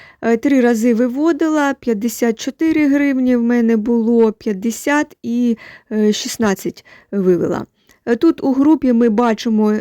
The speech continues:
спілкування учасників. Ще не настільки багато, але, я думаю, розвиток буде високим. Е, мої виплати тут.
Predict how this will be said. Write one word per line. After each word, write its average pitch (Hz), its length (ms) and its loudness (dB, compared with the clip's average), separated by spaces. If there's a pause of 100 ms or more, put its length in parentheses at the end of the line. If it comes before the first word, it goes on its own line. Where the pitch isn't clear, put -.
спілкування 269 800 -4
учасників. 330 840 -4 (500)
Ще 254 320 0
не 247 180 2
настільки 240 640 -2
багато, 294 680 -2
але, 254 280 -2
я 247 160 0
думаю, 220 680 0
розвиток 202 520 -4
буде 202 360 0
високим. 180 640 -6 (4000)
Е, 240 180 2
мої 294 340 4
виплати 330 520 2
тут. 294 400 -4